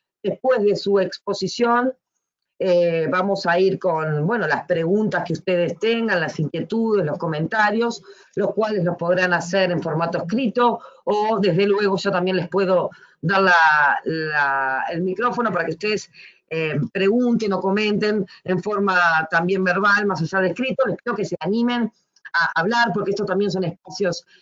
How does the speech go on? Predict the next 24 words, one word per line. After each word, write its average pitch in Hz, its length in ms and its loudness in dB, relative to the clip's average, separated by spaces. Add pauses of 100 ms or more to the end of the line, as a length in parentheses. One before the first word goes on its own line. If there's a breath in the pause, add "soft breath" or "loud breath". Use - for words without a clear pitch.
(120 soft breath)
de 190 140 0
diálogo 240 420 2
y - 60 0
que 196 100 -2
muchas 196 280 0
veces 202 360 0 (280)
les 165 200 -8
facilita 185 420 -2
también 180 260 0
a - 20 0
ustedes 196 520 0 (440)
la, 147 380 0
la 151 120 0
transmisión 160 460 -2
de 160 80 -2
sus 135 180 -4
ideas. 110 440 0
Obviamente 165 600 0
que 151 80 -4
están, 135 420 -2 (380)
em, 127 720 0 (140)
en 143 100 -4
libertad 143 560 2
de, 139 340 -2